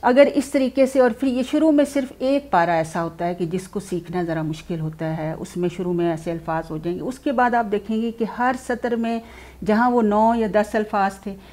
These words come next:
उनमें से सिर्फ दो या तीन नए अल्फाज ऐसे रह जाएंगे जिन्हें सीखना होगा। तो रफ्ता रफ्ता जब आखिर तक हम पहुँचेंगे तो तकरीबन पूरा कुरान हमें समझ आने लगेगा। वो कितना खूबसूरत वक्त होगा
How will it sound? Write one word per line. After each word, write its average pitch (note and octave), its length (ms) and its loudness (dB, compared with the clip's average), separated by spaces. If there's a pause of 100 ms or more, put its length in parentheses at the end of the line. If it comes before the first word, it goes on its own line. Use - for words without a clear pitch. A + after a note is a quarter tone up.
(140)
उनमें C4 200 0
से C4 140 -4
सिर्फ C4 280 -2
दो A#3+ 400 4
या B3+ 160 2 (160)
तीन C4+ 400 2
नए G3+ 300 2
अल्फाज E3+ 460 0
ऐसे D#3+ 220 -4
रह E3 160 -4
जाएंगे E3 340 0
जिन्हें D#3 260 0
सीखना D#3+ 360 -4
होगा। D#3 320 -4 (340)
तो G#3+ 60 2
रफ्ता A3+ 320 2
रफ्ता A#3+ 300 0
जब G#3+ 260 -2
आखिर G#3+ 360 -2
तक G#3+ 160 -2
हम F#3 140 -2
पहुँचेंगे F3 500 -4
तो F#3+ 140 -8
तकरीबन F#3+ 480 -6 (120)
पूरा C4 340 -4
कुरान E3+ 440 -4
हमें E3+ 200 -2
समझ E3 300 -6
आने D#3+ 200 -6
लगेगा। D#3+ 360 -10 (340)
वो C4 80 2
कितना A3+ 360 -4
खूबसूरत F#3+ 640 -4
वक्त D#3 280 -6
होगा D#3+ 340 -4